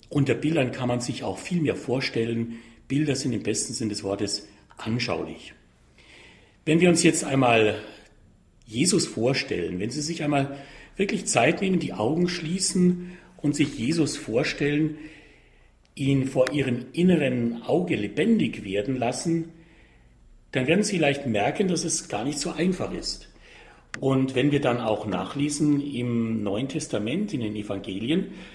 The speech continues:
wir werden über sein Äußeres nichts erfahren. Während in einem Roman sehr viel Zeit darauf verwendet wird, die Hauptdarsteller äußerlich zu beschreiben,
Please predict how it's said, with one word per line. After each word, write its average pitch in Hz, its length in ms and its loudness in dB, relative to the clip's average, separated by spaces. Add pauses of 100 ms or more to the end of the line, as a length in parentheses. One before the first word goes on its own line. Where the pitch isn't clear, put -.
(500)
wir 123 140 -2
werden 151 480 2 (160)
über 143 260 0
sein 117 380 2
Äußeres 160 560 0
nichts 131 260 -2
erfahren. 113 640 -4 (1300)
Während 123 280 2
in 117 160 0
einem 98 440 -4 (140)
Roman 110 460 0
sehr 117 200 0
viel 104 520 -4 (160)
Zeit 113 420 -2
darauf 117 300 0
verwendet 127 420 -2
wird, 139 180 -4 (460)
die 92 260 -10
Hauptdarsteller 127 1300 -2
äußerlich 123 540 -4
zu - 160 -10
beschreiben, 135 800 -2